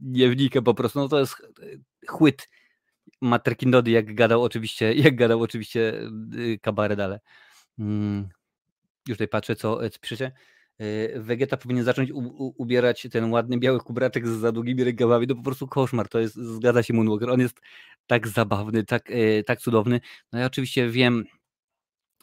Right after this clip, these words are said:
jakie to jest, ma znaczenie, ale no, po tym twórcy ja się już nie spodziewam nic wielkiego, bo rzeczywiście o ile,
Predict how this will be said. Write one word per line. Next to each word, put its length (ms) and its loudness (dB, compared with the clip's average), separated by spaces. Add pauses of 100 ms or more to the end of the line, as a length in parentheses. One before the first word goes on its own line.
jakie 260 0
to 100 0
jest, 160 0
ma 160 0
znaczenie, 420 -2
ale 200 0
no, 240 -10 (140)
po 100 -2
tym 140 0
twórcy 380 -6
ja 80 -4
się 120 -4
już 180 -4
nie 100 0
spodziewam 460 -2
nic 280 -2
wielkiego, 640 -4 (440)
bo 100 0
rzeczywiście 480 -2
o 80 6
ile, 240 2